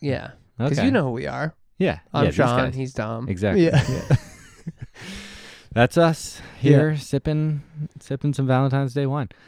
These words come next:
Speaker 1: Oh.
Speaker 2: Um, you know, the other thing I was thinking about is just, you know, whether or not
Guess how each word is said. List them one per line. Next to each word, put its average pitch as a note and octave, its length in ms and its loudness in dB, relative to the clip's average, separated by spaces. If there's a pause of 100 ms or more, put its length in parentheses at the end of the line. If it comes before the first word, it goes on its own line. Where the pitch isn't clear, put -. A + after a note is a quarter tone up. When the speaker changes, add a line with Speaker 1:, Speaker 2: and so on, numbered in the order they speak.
(120)
Speaker 1:
Oh. A#2+ 60 -2
Speaker 2:
Um, A#2+ 440 4
you C3 120 4
know, C3 120 4
the B2+ 160 4
other C3 180 6
thing C#3 200 0
I C3 80 2
was B2 100 0
thinking C3+ 240 -2
about C#3 300 2
is C3+ 240 -2
just, - 400 -2
you D3+ 80 -2
know, C#3+ 160 4
whether C3 400 6
or C#3+ 60 4
not C3+ 580 2